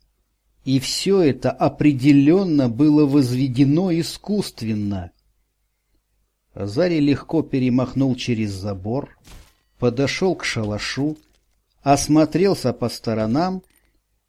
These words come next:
и сунул свою голову в похожее на кривой прямоугольник, явно служившее входом в шалаш, отверстие. Сначала его глазам предстала непроницаемая черная пелена.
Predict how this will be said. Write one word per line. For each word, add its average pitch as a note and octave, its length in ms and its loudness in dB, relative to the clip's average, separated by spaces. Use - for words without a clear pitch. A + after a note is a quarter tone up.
и C3+ 140 0
сунул E3 540 2
свою B2 460 0
голову F#3+ 600 0
в - 140 -16
похожее D3+ 800 0
на D3+ 140 2
кривой C#3 440 0
прямоугольник, B2 1120 -2
явно D#3+ 520 2
служившее C#3 760 -2
входом B2+ 460 -4
в A2+ 60 -8
шалаш, A#2+ 720 -4
отверстие. G#2+ 1120 -6
Сначала A3 640 2
его F#3 340 2
глазам D3+ 580 0
предстала D3+ 580 -2
непроницаемая D3 1300 0
черная B2+ 760 -4
пелена. A#2 720 -2